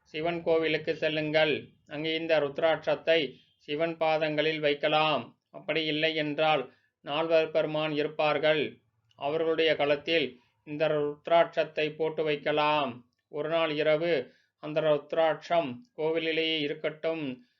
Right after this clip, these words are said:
பிறகு அந்த ருத்ராட்சத்தை வாங்கி யாருக்கு பிரச்சனையோ அவர்களுடைய கழுத்தில் கட்டிக்கொள்ளுங்கள். "சிவ, சிவ"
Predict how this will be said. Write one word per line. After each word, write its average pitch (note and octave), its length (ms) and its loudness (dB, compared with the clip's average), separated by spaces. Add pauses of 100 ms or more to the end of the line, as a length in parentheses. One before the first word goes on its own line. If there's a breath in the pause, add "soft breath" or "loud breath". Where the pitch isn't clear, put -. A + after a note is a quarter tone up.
(180)
பிறகு D#3+ 340 0
அந்த D#3+ 340 4
ருத்ராட்சத்தை D#3 760 2
வாங்கி D3 680 -2 (100)
யாருக்கு D#3+ 460 -2
பிரச்சனையோ D#3 640 0 (540 soft breath)
அவர்களுடைய D#3+ 500 0
கழுத்தில் D#3 440 -2
கட்டிக்கொள்ளுங்கள். D3+ 880 2 (500)
"சிவ, E3 400 4
சிவ" D#3+ 580 2